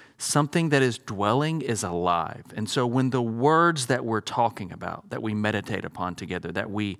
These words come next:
read together, even if it's the lectionary, what other churches are reading together, those words have the ability to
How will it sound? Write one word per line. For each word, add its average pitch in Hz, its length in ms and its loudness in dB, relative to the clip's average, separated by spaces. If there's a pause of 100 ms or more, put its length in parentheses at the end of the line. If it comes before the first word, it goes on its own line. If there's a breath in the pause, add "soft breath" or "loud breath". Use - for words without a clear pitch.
(320 loud breath)
read 135 420 2
together, 87 560 -2 (420 loud breath)
even 147 260 2
if 143 120 0
it's - 160 -4
the 113 140 -6
lectionary, 90 800 -4 (100)
what 101 200 -8
other 139 220 2
churches 117 380 -2
are 95 60 -6
reading 85 220 -6
together, 85 360 -8 (320 loud breath)
those 143 300 0
words 127 480 2
have 123 180 0
the 117 120 2
ability 113 640 0 (100)
to 127 140 -4